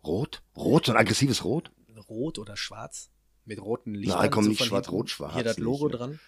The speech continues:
Speaker 1: Der rot, schwarz hat jeder Honk.
Speaker 2: Nee, nee, nee, schwarze Wände, aber
Speaker 1: Nein,
Speaker 2: dann mit
Speaker 1: nicht
Speaker 2: einem
Speaker 1: schwarze
Speaker 2: roten
Speaker 1: Wände.
Speaker 2: Licht, so, das unten so.
Speaker 1: Nein. Schwarze Wände.
Speaker 2: Weißt du, mit lila?
Speaker 1: Alter, ich komme mir vor wie so eine scheiß
Speaker 2: Weißt du, mit
Speaker 1: Inner-
Speaker 2: lila?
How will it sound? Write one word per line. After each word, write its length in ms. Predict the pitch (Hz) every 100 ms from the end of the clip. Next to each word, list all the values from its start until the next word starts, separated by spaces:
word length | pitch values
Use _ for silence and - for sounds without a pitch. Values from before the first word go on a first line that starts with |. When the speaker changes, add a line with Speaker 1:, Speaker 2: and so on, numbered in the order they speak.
| _
Speaker 1:
Der 80 | 92
rot, 140 | 113 -
schwarz 220 | 107 -
hat 80 | 80
jeder 300 | 85 85 71
Honk. 360 | 80 76 - - _ _ _ _ -
Speaker 2:
Nee, 140 | 175
nee, 100 | 214
nee, 180 | 220 123
schwarze 460 | - 151 - 123 104
Wände, 320 | 151 208 -
aber 120 | -
Speaker 1:
Nein, 120 | 113
Speaker 2:
dann 100 | 127
mit 80 | 139
Speaker 1:
nicht 80 | 160
Speaker 2:
einem 80 | 151
Speaker 1:
schwarze 160 | 87
Speaker 2:
roten 180 | 175 -
Speaker 1:
Wände. 140 | 135
Speaker 2:
Licht, 260 | 127 85 78
so, 200 | 131 120
das 220 | 87 92
unten 100 | 98 104 104 101
so. 80 | 92
Speaker 1:
Nein. 120 | 80 - _ _ _
Schwarze 480 | - - - - -
Wände. 160 | - -
Speaker 2:
Weißt 140 | 120
du, 40 | 147
mit 100 | 113
lila? 240 | 131 175
Speaker 1:
Alter, 220 | 220 147
ich 80 | 117
komme 140 | 123 107
mir 40 |
vor 180 | 117 107
wie 40 |
so 80 | 101
eine 140 | 95 92
scheiß 200 | 95 113
Speaker 2:
Weißt 80 | -
du, 40 |
mit 60 | 101
Speaker 1:
Inner- 20 |
Speaker 2:
lila? 280 | 120 151 196